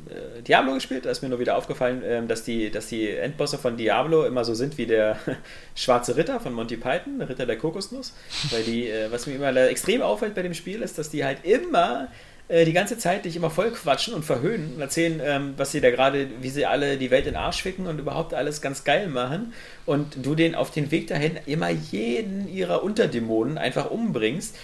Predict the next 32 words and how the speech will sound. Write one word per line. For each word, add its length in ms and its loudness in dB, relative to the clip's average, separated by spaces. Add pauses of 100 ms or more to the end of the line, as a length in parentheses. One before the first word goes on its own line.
(140)
Und 80 -6
weil, 120 2
äh, 600 -8
den, 300 0
in 120 2
diesem 280 2
Weg 220 6
durch 140 -2
die 100 -4
fünf 240 0
Akte, 320 -2
und 80 0
ich 100 -8
bin 120 -2
ja 60 2
jetzt 180 0
auch 160 -2
langsam 320 -2
fertig 320 -2
mit 100 -4
dem 80 -6
fünften 320 -8
Akt, 220 -2 (380)
es 100 -16
ist 80 -8
so 100 4
geil, 260 6
dass 140 2
du 120 2
halt 180 2
wirklich 240 -4
immer, 240 2